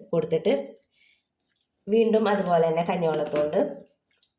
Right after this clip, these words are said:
കഞ്ഞിവെള്ളത്തോണ്ട് ഒന്നും കൂടി മസാജ് ചെയ്യാം. അപ്പോൾ അങ്ങനെ ഒരു പത്തോ ഇരുപതോ മിനിറ്റ് നമ്മൾ ചെയ്ത് കഴിഞ്ഞാൽ ഒരു ബ്യൂട്ടി പാർലർ പോവാതെ തന്നെ നമ്മളുടെ മുഖം നല്ല കളർ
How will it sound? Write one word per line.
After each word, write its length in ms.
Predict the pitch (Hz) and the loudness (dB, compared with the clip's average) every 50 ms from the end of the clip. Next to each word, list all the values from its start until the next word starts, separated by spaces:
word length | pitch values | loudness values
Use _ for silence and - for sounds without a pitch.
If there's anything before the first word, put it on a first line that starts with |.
| _ _ - - _ _ _ _ _ _ _ _ | _ _ -20 -20 _ _ _ _ _ _ _ _
കഞ്ഞിവെള്ളത്തോണ്ട് 580 | - 202 196 185 180 170 160 151 156 156 156 160 | 0 0 2 2 2 2 0 0 0 -2 -2 -2
ഒന്നും 180 | 165 156 156 147 | -2 -2 0 0
കൂടി 140 | 147 151 156 | 0 0 0
മസാജ് 380 | 165 175 170 - 151 143 131 135 | -2 -2 -4 -6 -6 -8 -6 -8
ചെയ്യാം. 180 | 135 131 135 - - - _ _ _ _ _ _ _ _ _ | -8 -10 -10 -12 -16 -20 _ _ _ _ _ _ _ _ _
അപ്പോൾ 160 | 165 170 202 208 | -8 -4 0 2
അങ്ങനെ 260 | 208 202 196 202 208 | 4 4 4 4 4
ഒരു 160 | 220 220 233 294 - - 233 202 | 4 4 4 2 2 0 -2 -2
പത്തോ 300 | 208 202 202 202 - 220 | 0 0 0 0 2 2
ഇരുപതോ 360 | 226 233 220 202 190 - 196 202 220 | 4 4 4 4 4 2 2 2 2
മിനിറ്റ് 320 | 220 202 175 170 - 180 190 196 | 2 0 0 -2 -4 -4 -4 -4
നമ്മൾ 180 | 175 170 165 170 | -4 -4 -4 -6
ചെയ്ത് 280 | 185 - 202 170 160 160 | -4 -4 -4 -4 -2 -2
കഴിഞ്ഞാൽ 500 | 156 170 165 160 151 147 143 147 147 143 151 208 262 240 - - - - - - _ - | 0 2 2 2 2 -2 -4 -6 -6 -4 -2 -2 -2 -4 -6 -12 -18 -20 -20 -12 _ -2
ഒരു 120 | 190 214 | 0 0
ബ്യൂട്ടി 280 | 240 262 254 220 214 202 196 | 2 2 2 2 2 2 2
പാർലർ 260 | 190 180 170 165 175 180 | 2 0 -2 -2 -2 -4
പോവാതെ 380 | 190 175 165 160 151 151 160 160 | -4 -2 -2 -2 -2 -2 -4 -4
തന്നെ 300 | - 160 160 160 165 185 226 | -4 -4 -4 -2 -2 -2 -2
നമ്മളുടെ 400 | 240 208 170 160 151 147 151 147 | -2 -2 -4 -4 -6 -8 -8 -8
മുഖം 280 | 156 151 143 - 160 165 185 | -8 -8 -6 -4 -4 -4 -4
നല്ല 480 | 180 165 151 151 151 151 156 165 180 | -4 -4 -4 -4 -4 -2 -2 -2 -2
കളർ 280 | 190 196 185 165 151 143 | -2 -2 -2 -2 -2 -2